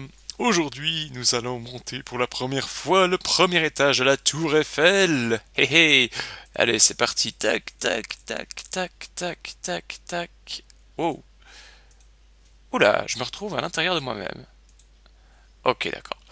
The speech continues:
Bon, c'est pas grave, pour la, pour la vidéo, ça ira quand même. Tac. Bref, quoi qu'il en soit, on va, on va enlever celui-là. Allez, enlève-toi. Merci.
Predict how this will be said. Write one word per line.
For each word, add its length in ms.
Bon, 140
c'est 160
pas 120
grave, 280
pour 100
la, 260
pour 160
la 60
vidéo, 300
ça 260
ira 220
quand 100
même. 220
Tac. 800
Bref, 320
quoi 140
qu'il 160
en 80
soit, 200
on 140
va, 100
on 80
va 80
enlever 160
celui-là. 380
Allez, 260
enlève-toi. 420
Merci. 540